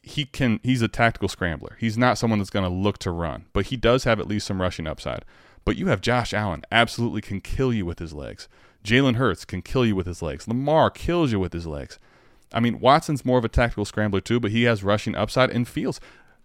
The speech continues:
Kyler Murray. Like, you have so many of these guys, I don't even care what their arms are like necessarily. They're going to destroy you on the ground, and when we talk fantasy, that's immensely valuable. And, and there's very few people that can run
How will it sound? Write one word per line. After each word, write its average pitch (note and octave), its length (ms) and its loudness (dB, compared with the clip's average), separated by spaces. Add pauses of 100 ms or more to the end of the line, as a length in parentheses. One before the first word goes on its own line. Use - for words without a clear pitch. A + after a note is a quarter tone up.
(160)
Kyler F3 320 2
Murray. F#3+ 360 -2 (100)
Like, C3+ 280 2
you D#3+ 180 -2
have G3 240 2
so D#3 240 2
many F3+ 200 2
of D3 60 -2
these C3+ 160 -2
guys, D3 300 -2
I E3 80 -4
don't G3 180 -2
even E3 220 0
care F#3 240 -2
what C#3 160 -2
their A2 140 0
arms F#2 260 0
are F#2 120 -2
like E2+ 220 -2
necessarily. - 680 -10 (360)
They're D#3 280 8
going D3+ 320 4
to C3 80 -6
destroy A#2+ 500 2
you D3+ 160 6
on B2 120 6
the G#2 60 4
ground, A2 380 4
and A#2 160 2
when A2+ 100 2
we D3 100 -2
talk - 200 2
fantasy, C3+ 640 -2 (500)
that's D#3+ 220 6
immensely B2+ 580 2
valuable. G#2+ 580 0 (220)
And, A#2+ 240 2
and C3+ 160 4
there's G#2+ 200 4 (260)
very C#3+ 340 2
few B2 300 0
people C#3+ 480 -2 (400)
that A#2 160 4
can G#2+ 240 2
run F#2 480 6